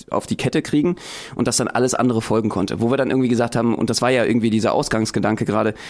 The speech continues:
ähm, okay, das mit der Diablo, das läuft ganz gut und wir haben viel damit erreicht, dann kann man die Weltmeisterschaft, ne, wir waren überall weltweit unterwegs, haben da, äh, viele Preise eingeheimsen dürfen und, äh, dann dachten wir, okay, was kommt jetzt? Äh, wir brauchen neue Herausforderungen.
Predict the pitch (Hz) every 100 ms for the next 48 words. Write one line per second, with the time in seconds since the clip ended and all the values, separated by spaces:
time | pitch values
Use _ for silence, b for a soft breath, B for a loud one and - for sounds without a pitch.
0 | B B - 110 107 - - 107 117 123
1 | 113 107 131 131 110 - - 113 113 127
2 | - 156 147 - 147 - 113 113 110 139
3 | 117 107 101 131 160 151 113 117 107 113
4 | 143 131 127 123 120 120 - 127 110 110
5 | 113 113 - 131 113 110 113 107 113 113
6 | 104 95 104 127 127 123 113 113 101 113
7 | 107 107 120 117 135 120 - 117 110 -
8 | - 120 156 135 135 151 156 143 113 120
9 | 120 - 113 110 120 117 117 - 117 -
10 | 175 151 107 117 - 123 117 117 - -
11 | - 113 117 107 113 117 127 113 117 123
12 | - 98 85 73 90